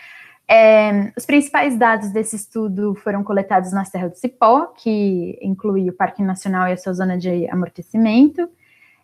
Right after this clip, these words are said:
é, e o levantamento de dados, ele se baseou em três, ele foi realizado em três contextos distintos. Um deles foi de um levantamento florístico não sistemático, que aconteceu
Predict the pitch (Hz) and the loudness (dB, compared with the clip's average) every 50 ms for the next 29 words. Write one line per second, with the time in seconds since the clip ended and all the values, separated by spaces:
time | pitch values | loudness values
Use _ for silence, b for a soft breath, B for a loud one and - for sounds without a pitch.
0 | _ - 208 208 208 208 214 214 214 208 - 240 254 262 269 262 269 269 269 294 | _ 2 4 4 6 6 6 6 6 4 4 6 6 6 6 6 6 4 4 4
1 | 269 254 254 262 269 254 247 247 220 233 233 247 240 247 254 247 254 262 254 262 | 4 4 4 4 2 0 -2 0 2 4 4 4 4 4 2 4 2 2 0 -4
2 | - 214 240 240 240 220 233 247 247 247 247 247 247 - - _ - 226 233 233 | -2 0 2 2 2 4 4 6 6 6 6 4 0 -12 -16 _ -6 -2 0 2
3 | 233 233 233 - _ _ - 254 254 269 302 311 320 302 - - - - 214 214 | 2 2 0 -2 _ _ 2 4 4 4 2 2 -2 -2 -6 -10 -8 -4 -4 -2
4 | 226 226 - 233 226 233 240 247 233 247 240 233 247 240 247 254 269 269 - 302 | -4 -2 -2 0 2 2 2 2 2 2 2 2 2 0 0 -2 -4 -2 -2 -2
5 | 294 294 294 247 247 - 262 254 240 233 254 269 262 - - - 185 165 165 - | 0 2 2 2 2 0 -6 -8 -8 -8 -10 -12 -16 -16 -16 -14 -14 -14 -16 -18
6 | _ _ 185 _ _ _ _ _ _ _ _ _ _ _ _ _ _ _ - 262 | _ _ _ _ _ _ _ _ _ _ _ _ _ _ _ _ _ _ 2 4
7 | 277 294 277 269 254 233 233 240 247 - - 240 220 214 214 196 196 214 214 214 | 6 6 6 6 6 6 4 2 -2 -2 -2 0 0 0 -2 -4 -6 -6 -6 -4
8 | 208 208 208 202 220 202 233 220 208 208 208 - _ - 226 214 208 214 202 - | -2 -2 -2 -2 -4 -4 -4 -4 -4 -4 -6 -6 _ -2 0 0 0 -2 -4 -8
9 | - - 214 208 208 202 - 208 - - 208 196 196 196 208 254 285 302 - - | -6 -4 -2 -2 -2 -2 -4 -8 -8 -6 -4 -2 0 0 2 2 0 0 -2 -6
10 | - - 269 - - 240 247 226 214 202 220 202 208 - 226 214 208 208 202 202 | -18 -18 -8 -2 -2 -2 -2 -2 -6 -4 -6 -6 -4 -2 -2 0 2 0 0 -2
11 | - | -6